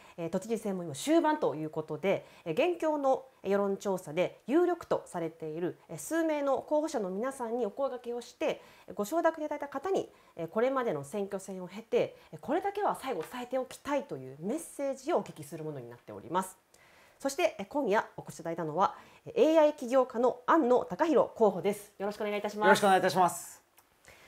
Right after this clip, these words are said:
Speaker 1: いや、お忙しいところありがとうございます。
Speaker 2: いえいえ、こちらこそこういった場を用意していただいてありがとうございます。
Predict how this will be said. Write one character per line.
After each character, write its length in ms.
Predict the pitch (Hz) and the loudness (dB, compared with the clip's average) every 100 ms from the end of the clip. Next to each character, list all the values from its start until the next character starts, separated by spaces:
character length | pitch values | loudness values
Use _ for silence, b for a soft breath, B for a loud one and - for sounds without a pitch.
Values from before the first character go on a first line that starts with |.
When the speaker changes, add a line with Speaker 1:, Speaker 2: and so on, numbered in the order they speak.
| b b - | b b -12
Speaker 1:
い 60 | 160 | -8
や、 60 | |
お 100 | 160 | -4
忙 220 | 185 220 | -4 -4
し 100 | 220 | -4
い 40 | 226 | -6
と 80 | 208 | -4
こ 60 | |
ろ 60 | 196 | -6
あ 40 | |
り 80 | 190 | -4
が 100 | 226 | -6
と 100 | 220 | -4
う 40 | 190 | -4
ご 80 | |
ざ 80 | 190 | 8
い 40 | 208 | 12
ま 40 | |
す。 40 | |
Speaker 2:
い 40 | 220 | 12
え 40 | |
い 20 | |
え、 20 | 196 | 12
こ 160 | 196 | 8
ち 80 | 208 | 12
ら 80 | 208 | 10
こ 120 | 190 | 10
そ 360 | - 147 117 98 | 6 6 6 2
こ 100 | 160 | 2
う 40 | |
い 40 | 160 | 6
っ 20 | |
た 140 | 160 | 6
場 180 | 131 151 | 8 8
を 160 | 151 156 | 10 10
用 240 | 156 143 | 8 6
意 60 | 127 | 2
し 100 | - | -4
て 80 | |
い 60 | 120 | -4
た 100 | 127 | -2
だ 100 | 123 | -2
い 80 | 120 | -2
て 140 | 127 | -2
あ 140 | 117 120 | -2 0
り 80 | 143 | 0
が 80 | |
と 80 | 139 | 0
う 40 | 120 | -2
ご 40 | |
ざ 80 | 117 | -4
い 40 | |
ま 80 | 113 | -8
す。 140 | 110 | -10